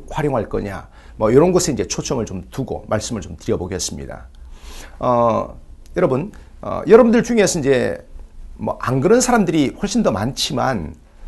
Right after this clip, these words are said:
정말 이게 고등학교 때, 어, 이과 출신이나, 어, 실업계 출신이나, 그다음에 또 한 오 년 이상을, 어, 청소년기에 오 년 이상을 외국 생활을 하신 분들이 있어요. 아, 이런 분, 이분들은 사실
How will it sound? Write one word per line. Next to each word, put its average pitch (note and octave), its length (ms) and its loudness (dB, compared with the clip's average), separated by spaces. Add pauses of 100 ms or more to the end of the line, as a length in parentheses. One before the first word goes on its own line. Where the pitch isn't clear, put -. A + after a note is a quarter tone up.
정말 D#3+ 300 2
이게 D#3 260 2
고등학교 D#3 540 2
때, F#2+ 440 0 (300)
어, E2 240 -8 (100)
이과 F3+ 300 0
출신이나, E2+ 720 -6 (400)
어, F#2 100 -6
실업계 G#3+ 400 6
출신이나, F#2+ 720 -6
그다음에 E3 300 0
또 G3+ 240 6 (300)
한 F#3 180 -4
오 B2 160 4
년 G3+ 160 8
이상을, C#3+ 600 0 (320)
어, F2 340 -8
청소년기에 G3 800 2
오 A#2 160 0
년 F3+ 160 2
이상을 B2+ 420 -4
외국 G#3 280 2
생활을 C#3+ 260 -4
하신 B2 240 -8
분들이 A2 260 -4
있어요. - 400 -10 (320)
아, - 80 -6
이런 D#3 200 4
분, G3 160 2
이분들은 G3+ 420 2
사실 G#3 460 0